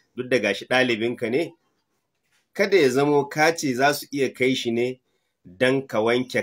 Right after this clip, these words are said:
kanka a wurinsu. Sai ya zamo yanzu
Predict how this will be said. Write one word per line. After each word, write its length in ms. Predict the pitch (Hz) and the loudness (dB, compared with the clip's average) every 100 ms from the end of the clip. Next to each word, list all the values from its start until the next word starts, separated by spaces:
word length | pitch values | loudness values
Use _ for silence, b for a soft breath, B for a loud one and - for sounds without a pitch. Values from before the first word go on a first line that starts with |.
| - | -2
kanka 600 | 123 123 - 123 120 - | -4 -4 0 2 2 0
a 80 | 92 | -6
wurinsu. 460 | 95 98 101 92 - _ _ _ _ _ _ _ _ _ _ _ | -6 -4 -4 -6 -14 _ _ _ _ _ _ _ _ _ _ _
Sai 360 | - 127 135 | -6 2 4
ya 80 | 135 | 6
zamo 340 | 110 117 120 123 | 4 2 2 2
yanzu 600 | 120 104 98 110 123 127 | 2 2 -2 -4 -4 -6